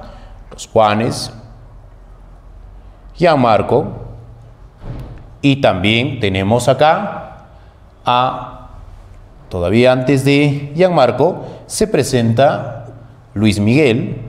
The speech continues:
¿ya? Luis Miguel. Y también se presenta Gianmarco. Muy bien, listo.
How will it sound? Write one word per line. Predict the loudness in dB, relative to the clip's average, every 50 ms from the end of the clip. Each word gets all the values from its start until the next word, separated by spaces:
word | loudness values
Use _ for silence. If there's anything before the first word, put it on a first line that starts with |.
| -16 -18 -12 -4
¿ya? | 0 2 2 2 0 -4 -10 -14 -10 -6
Luis | -2 0 2 2 2 2 0 0
Miguel. | 0 2 2 2 2 2 2 0 -2 -6 -8 -10 -14 -16 -18 -20 -20 -20 -20 -16 -6 -4
Y | -4 0
también | 2 2 2 4 2 2 2 2 2 0 -4 -6
se | -2 -2 -2 0
presenta | 0 0 0 0 0 0 0 0 2 2 2 2 0 -4 -6 -6
Gianmarco. | -6 -6 -6 -8 -10 -12 -12 -14 -16 -16 -16 -16 -16 -16 -16 -16 -16 -16 -16 -16 -14 -14 -12 -12 -10 -10 -10 -10 -10 -10 -10 -8 -8 -8 -10 -10 -12 -14 -14 -14 -12 -12 -12 -14 -16 -18 -18 -16 -16 -14 -12 -12 -12 -12 -12 -14 -16 -16 -16 -16 -16 -16 -16 -18 -18 -8 -2
Muy | 0 2 4 4 4 4 4
bien, | 2 2 0 -2 -6 -10 -12 -16 -18 -20 -20 -20 -14 -6
listo. | 0 2 4 4 4 2 0 -4 -8 -10